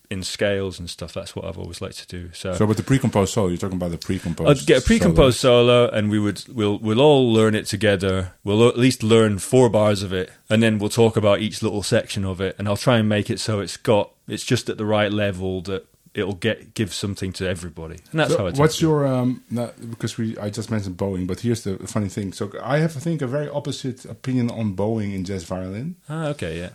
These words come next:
Speaker 2: than most people. I always get questions like, "Oh, how, what kind of bowings?" It's like, we're talking about swings. Like,
Speaker 1: Hmm.
Speaker 2: what is your view on it? And then I'll tell you my view. It's, it's probably different.
Speaker 1: Uh, my view on bowing is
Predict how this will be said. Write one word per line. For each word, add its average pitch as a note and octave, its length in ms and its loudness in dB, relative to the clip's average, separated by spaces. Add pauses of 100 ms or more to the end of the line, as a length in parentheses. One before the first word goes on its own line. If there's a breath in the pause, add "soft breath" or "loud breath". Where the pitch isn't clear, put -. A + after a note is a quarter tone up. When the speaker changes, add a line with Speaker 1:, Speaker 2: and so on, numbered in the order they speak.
(140)
Speaker 2:
than G#2+ 280 -2
most B2+ 320 0
people. G2+ 380 -6
I C3 120 4
always E3 240 6
get B2+ 180 -2
questions - 300 -2
like, C3+ 160 -4
"Oh, C#3 180 -6
how, A#2+ 140 -6
what D3 200 -2
kind C#3 160 0
of A#2 80 -4
bowings?" B2 680 0
It's - 80 -6
like, G#2+ 120 -6
we're G#2 100 -6
talking A2+ 260 -2
about F2+ 180 -2
swings. G#2 460 -4
Like, G2+ 100 -2 (240 soft breath)
Speaker 1:
Hmm. G#2+ 240 -6
Speaker 2:
what A#2 140 4
is G#2+ 120 -4
your B2 380 2
view F2 260 -4
on D#2 120 -6
it? - 340 -16
And F#2 80 2
then F#2 80 2
I'll F2 60 -2
tell F2+ 160 -4
you F2 40 0
my F#2+ 140 2
view. D#2+ 160 -4
It's, - 160 -8
it's G#2 260 -4
probably B2+ 260 4
different. - 420 -4 (180)
Speaker 1:
Uh, A#2+ 340 6
my A#2+ 300 4
view B2 340 2
on G2 260 -2
bowing F#2 600 0
is F2+ 540 -6